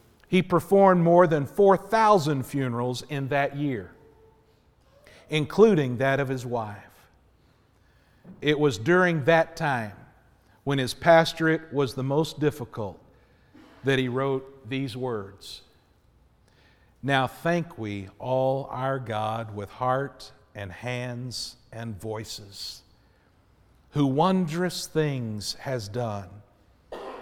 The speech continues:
in whom this world rejoices, who from our mother's arms has blessed us on our way with countless gifts of love, and still is ours today."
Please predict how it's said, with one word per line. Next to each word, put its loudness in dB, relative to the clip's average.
in 4
whom -4
this -4
world 0
rejoices, -6
who 8
from 6
our 8
mother's 4
arms 2
has 0
blessed -2
us -6
on -2
our 2
way 0
with -6
countless -2
gifts -4
of -2
love, -4
and -8
still -6
is -12
ours -6
today." -8